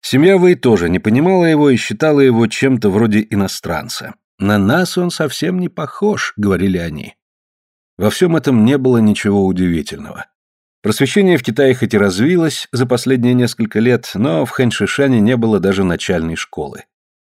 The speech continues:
Во всей деревне только и был один Лянь Тао, получивший образование вне ее пределов. В глазах деревенских жителей он, конечно, был человеком странным. Кроме того, ему еще и завидовали, говоря, что он много зарабатывает.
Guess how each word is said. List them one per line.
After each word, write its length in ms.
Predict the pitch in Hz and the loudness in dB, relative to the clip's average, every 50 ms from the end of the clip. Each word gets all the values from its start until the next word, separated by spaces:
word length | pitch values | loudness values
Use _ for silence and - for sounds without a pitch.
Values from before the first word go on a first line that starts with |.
| _ _ _ _ - | _ _ _ _ -6
Во 120 | 98 95 | -4 -4
всей 240 | 95 - - 196 196 | -2 0 0 0 2
деревне 400 | 147 156 160 165 175 160 160 151 | 2 2 4 4 4 2 2 0
только 360 | 131 - 143 135 120 - 120 | 2 0 0 -2 0 0 0
и 40 | 113 | 0
был 300 | 104 117 151 160 143 - | 0 2 2 0 0 0
один 320 | - 104 95 110 131 127 120 | -4 -4 -2 0 2 2 2
Лянь 260 | 110 113 110 107 107 | 2 2 2 0 0
Тао, 380 | - - 90 87 80 73 71 73 | 0 0 0 0 0 0 -4 -6
получивший 640 | - 85 85 85 - - 131 120 - - 113 104 | -8 -8 -8 -8 -4 -2 -4 -4 -2 -2 -4 -4
образование 800 | - - 95 85 85 80 80 82 95 120 120 110 101 92 87 82 - _ _ _ _ | -4 -6 -8 -8 -6 -6 -2 0 0 2 2 2 2 0 -2 -4 -8 _ _ _ _
вне 300 | - 82 87 98 98 98 | -8 -4 0 0 2 2
ее 180 | 92 87 87 82 | 2 0 -2 -4
пределов. 680 | - 82 82 76 76 80 69 64 - - - - - _ _ _ _ _ _ _ _ _ _ - | -4 -6 -8 -6 -6 -6 -8 -8 -10 -16 -18 -20 -20 _ _ _ _ _ _ _ _ _ _ -12
В 100 | - 80 | -10 -4
глазах 420 | 78 95 101 104 127 165 156 117 | -2 0 0 2 2 2 0 0
деревенских 640 | 92 98 113 110 117 127 120 113 - - 95 92 82 | 0 0 2 2 2 2 2 0 -2 -6 -6 -6 -4
жителей 440 | 80 110 160 170 - 170 160 147 - | -2 -2 -2 -2 -2 -2 -2 0 -2
он, 180 | - 131 143 | -2 -2 -4
конечно, 600 | 123 - 113 107 101 98 98 110 123 - - 139 131 | -4 -2 0 2 2 2 2 2 0 -2 -4 -4 -2
был 240 | 107 90 98 113 110 | -2 0 -2 -2 -4
человеком 580 | - - 98 92 87 87 95 92 - 87 82 | -6 -4 -4 -2 -2 -2 -2 -4 -4 -8 -10
странным. 720 | - - - - - 78 71 - - - - 50 - - _ _ _ _ _ _ _ _ _ _ _ _ _ - | -10 -10 -12 -10 -8 -8 -8 -10 -12 -14 -16 -18 -20 -20 _ _ _ _ _ _ _ _ _ _ _ _ _ -4
Кроме 220 | - 147 165 180 - | -2 0 0 0 0
того, 240 | - 156 156 165 | 0 0 2 2
ему 180 | 156 143 139 139 | 2 2 2 2
еще 240 | 135 123 - - 120 | 2 0 0 0 0
и 60 | 113 | 2
завидовали, 680 | 101 92 110 113 123 147 170 156 123 107 101 95 87 | 2 2 2 2 2 2 2 2 2 2 2 2 0
говоря, 300 | 73 85 90 95 113 113 | -2 -2 0 2 2 0
что 180 | - - - 92 | 0 -2 -2 -2
он 140 | 92 90 87 | 0 0 0
много 360 | 85 90 104 107 95 90 90 | 0 0 0 0 0 -2 -4
зарабатывает. 840 | 80 80 87 87 82 76 76 80 69 - - - - - - - - | -4 -2 -2 -2 -2 -2 -4 -6 -8 -10 -12 -16 -16 -18 -18 -20 -20